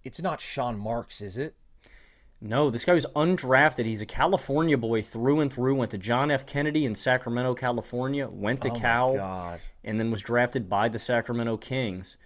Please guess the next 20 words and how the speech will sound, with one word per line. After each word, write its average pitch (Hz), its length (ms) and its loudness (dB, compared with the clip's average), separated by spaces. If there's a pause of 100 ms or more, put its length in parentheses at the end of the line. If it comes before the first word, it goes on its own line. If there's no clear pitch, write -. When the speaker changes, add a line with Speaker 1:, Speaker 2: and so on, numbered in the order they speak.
(120)
Speaker 1:
Dude, 135 160 -10
there 151 100 -4
were 147 80 -4
so 151 360 -2
many 151 260 -6 (160)
good 135 340 -2 (160)
Bears 117 600 0
in 107 100 -8
the 107 80 -8
nineties. 110 840 -8 (300)
K 143 320 -2
J, 101 260 -6
Jason 117 380 -6
Kidd, 120 220 -4
unfortunately 107 500 -10
both 107 280 -6
bad 110 300 -2
guys. 101 460 -2
Lamond 127 480 0
Murray. 123 520 -2